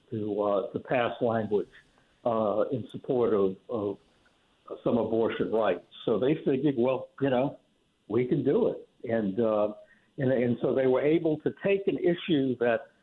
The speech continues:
Republicans generally use against Democrats in conservative areas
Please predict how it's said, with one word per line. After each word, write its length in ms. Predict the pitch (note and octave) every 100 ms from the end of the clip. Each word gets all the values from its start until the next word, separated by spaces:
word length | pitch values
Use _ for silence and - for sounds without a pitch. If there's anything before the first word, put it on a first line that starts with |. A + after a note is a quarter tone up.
| _ -
Republicans 800 | B2+ - G3 G3 G3 - C#3 -
generally 460 | D3 C#3+ C#3 B2 A2
use 460 | A2 C#3 D3+ C#3 -
against 500 | A#2 - C3 E3+ - -
Democrats 680 | B2+ B2+ B2+ - G#2+ A2 - _ _ _ _
in 160 | C3+ A#2+
conservative 840 | A#2+ G2 - D3+ D#3+ D3 A2+ G#2+
areas 560 | B2 D#3 E3 G2+ G#2